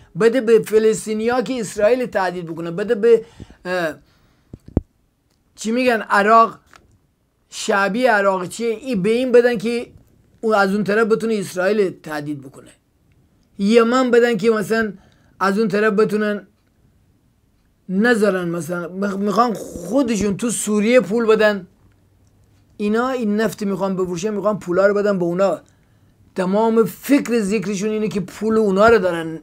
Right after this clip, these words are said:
ندارن بدن. به خاطر همون ناراحتن. تو شما فکر کنید برای ملت ایران ناراحتن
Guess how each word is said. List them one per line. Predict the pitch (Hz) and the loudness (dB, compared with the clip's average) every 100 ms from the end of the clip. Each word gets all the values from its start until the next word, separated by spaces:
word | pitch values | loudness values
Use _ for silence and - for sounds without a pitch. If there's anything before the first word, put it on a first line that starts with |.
| _ _ | _ _
ندارن | 175 180 180 175 165 156 | -4 -2 0 0 -2 -4
بدن. | 151 143 - _ _ - _ _ _ _ _ _ _ _ _ _ _ _ _ _ _ _ - _ - | -6 -8 -8 _ _ -20 _ _ _ _ _ _ _ _ _ _ _ _ _ _ _ _ -20 _ -6
به | 208 | 2
خاطر | 226 190 254 | 2 4 4
همون | 277 302 294 233 | 6 6 4 4
ناراحتن. | 202 190 175 175 165 - _ _ _ - | 4 4 0 -2 -8 -10 _ _ _ -14
تو | 190 170 | -10 -8
شما | 160 214 240 | -4 0 0
فکر | 240 254 | 0 0
کنید | 262 254 | 2 6
برای | 240 262 | 6 6
ملت | 233 226 254 240 | 4 6 6 6
ایران | 240 226 262 | 2 2 2
ناراحتن | 220 190 180 185 208 220 | 2 2 2 0 -4 -8